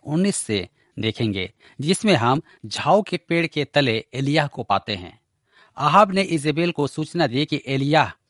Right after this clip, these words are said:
ने उसके सब बाल पुजारियों को मरवा दिया है। यह सुनकर उसने एलिय्याह को घात करने का प्रण किया। एलिय्याह वहां से बिरशिबा भागा और अपने सेवक को वहां छोड़ जंगल की ओर चला गया,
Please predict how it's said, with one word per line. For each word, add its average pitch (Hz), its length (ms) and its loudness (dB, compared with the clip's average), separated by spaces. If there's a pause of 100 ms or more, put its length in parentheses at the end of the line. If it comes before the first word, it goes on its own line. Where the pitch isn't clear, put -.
(840)
ने 143 180 0
उसके - 440 -6
सब 147 520 0
बाल 139 260 4
पुजारियों 139 500 0
को 131 340 -4
मरवा 117 340 0
दिया 104 220 -4
है। - 180 -12 (340)
यह 170 180 4
सुनकर 185 400 -2
उसने 151 300 -4
एलिय्याह 139 380 0
को 160 140 -4
घात 123 320 -4
करने 117 220 -4
का 113 160 -4
प्रण 165 340 -4
किया। 95 340 -4 (500)
एलिय्याह 175 320 2
वहां 156 200 2 (100)
से 147 280 0 (300)
बिरशिबा 160 540 2
भागा 117 400 0
और 123 420 4
अपने 165 320 2
सेवक 185 380 -2
को 147 100 -2
वहां 123 220 0
छोड़ 170 360 -6
जंगल 170 360 0
की 139 200 -6
ओर 113 320 -6
चला 127 280 2
गया, 101 260 -2